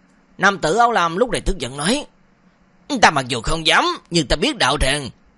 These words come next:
Đạo thần đã nói trong vòng bảy ngày sẽ lên Long Khởi Quan, trộm lấy tuyệt học Càn Khôn Thiên Kinh. Các người lại hãy chờ xem, nhiều nhất là bảy ngày,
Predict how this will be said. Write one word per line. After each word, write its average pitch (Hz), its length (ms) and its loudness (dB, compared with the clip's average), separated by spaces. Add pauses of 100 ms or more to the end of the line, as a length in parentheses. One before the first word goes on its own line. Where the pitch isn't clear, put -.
Đạo 139 200 4
thần 135 200 -2
đã 147 100 2
nói 220 280 2
trong 208 160 2
vòng 123 140 -4
bảy 160 140 -2
ngày 139 340 2
sẽ 208 160 -2
lên 208 140 2
Long 165 160 -2
Khởi 160 140 -2
Quan, 160 240 0 (300)
trộm 170 240 2
lấy 254 180 2
tuyệt 160 260 0
học 160 240 -2
Càn 156 160 2
Khôn 233 160 -2
Thiên 220 220 0
Kinh. 220 260 0 (240)
Các 262 100 -2
người 214 140 2
lại 131 140 2
hãy 170 120 0
chờ 151 320 0
xem, 185 300 0 (220)
nhiều 170 160 -2
nhất 277 180 0
là 180 100 2
bảy 135 220 2
ngày, 139 360 2